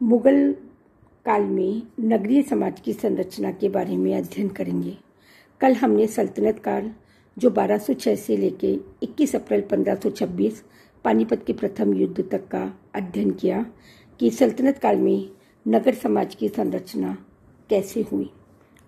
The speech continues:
आज हम मुगल काल का अध्ययन करेंगे। मुगल काल इक्कीस अप्रैल पन्द्रह सौ छब्बीस के बाद प्रारंभ होता है, परंतु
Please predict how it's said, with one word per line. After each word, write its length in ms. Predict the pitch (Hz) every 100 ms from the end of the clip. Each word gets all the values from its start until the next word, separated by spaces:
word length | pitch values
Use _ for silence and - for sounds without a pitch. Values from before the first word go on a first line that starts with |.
| -
आज 200 | 220 202
हम 80 | 208
मुगल 320 | 196 202 196
काल 200 | 196 185
का 120 | -
अध्ययन 320 | 180 202 202
करेंगे। 500 | 196 185 190 190 220 - _ - - _ -
मुगल 260 | 240 247 254
काल 340 | 220 185 180 - _ _ -
इक्कीस 320 | 277 - 311 -
अप्रैल 260 | - 226
पन्द्रह 300 | 220 202 214
सौ 140 | 208 240
छब्बीस 420 | 220 180 208 -
के 160 | -
बाद 480 | 190 190 180 - 214 - - _ _ _ _ _ _ -
प्रारंभ 400 | 233 196 208 196
होता 300 | 214 - 202
है, 340 | 190 208 233 - _ _ _ -
परंतु 500 | 226 208 208 214 196